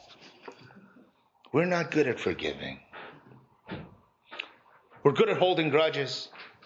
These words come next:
We're good at remembering faults. And it's hard. 'Cause sometimes we have parents or authority figures that love us. They really love us,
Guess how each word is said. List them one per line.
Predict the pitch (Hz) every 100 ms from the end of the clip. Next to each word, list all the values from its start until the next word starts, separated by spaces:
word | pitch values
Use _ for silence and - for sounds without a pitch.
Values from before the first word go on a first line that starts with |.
| _ - - - - - - _ _ _ -
We're | 120
good | 147 147
at | 127
remembering | 123 127 139 127 131 120
faults. | - 117 110 - - - - - _ _ _ _ _ _ _ _ _ _ _ _ _ _ _ - -
And | 139
it's | 147 -
hard. | 175 160 127 - - - - - - -
'Cause | - -
sometimes | 208 220 214 208 196 180 - - -
we | 170 165
have | 180 -
parents | - 208 190 113 101 - - -
or | 147 143 127 - - -
authority | 139 - 185 170 160
figures | - 175 143 95 - - - - _ _ _ _
that | 175 226
love | 247 277
us. | 180 127 - - - -
They | 196
really | 156 233 311 294
love | 262 262
us, | 202